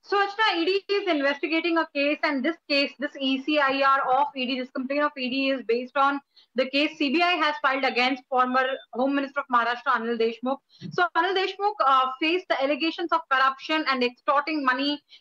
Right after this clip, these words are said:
protection, uh, uh, you know, recovering protection money from bar owners and restaurant owners in Mumbai via a letter which was written by then C P Mumbai, then Mumbai Police C P, who was actually later transferred, Paramveer Singh. So, uh, it, it was in the month of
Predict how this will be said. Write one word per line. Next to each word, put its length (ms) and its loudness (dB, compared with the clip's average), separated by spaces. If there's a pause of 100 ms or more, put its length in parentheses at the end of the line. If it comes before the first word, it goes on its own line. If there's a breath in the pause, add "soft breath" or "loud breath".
(140 loud breath)
protection, 480 0
uh, 160 2 (240)
uh, 220 4 (140)
you 100 0
know, 220 0 (200)
recovering 420 0
protection 420 -4
money 260 0
from 180 0
bar 320 4
owners 280 0
and 120 -2
restaurant 460 -2
owners 300 0
in 120 -2
Mumbai 480 0 (320 soft breath)
via 440 4
a 40 -2
letter 280 2
which 180 -4
was 180 4
written 300 -2
by 320 2 (100)
then 320 0
C 220 -4
P 260 -2
Mumbai, 340 0 (120)
then 220 -4
Mumbai 260 -2
Police 160 -4 (100)
C 160 -14
P, 160 -10
who 60 -16
was 180 -2
actually 400 -4
later 280 0 (320)
transferred, 640 2 (280 loud breath)
Paramveer 480 2
Singh. 300 -2 (280)
So, 220 0 (100)
uh, 320 4
it, 280 0
it 160 -10
was 120 2
in 60 0
the 80 2
month 260 0
of 60 0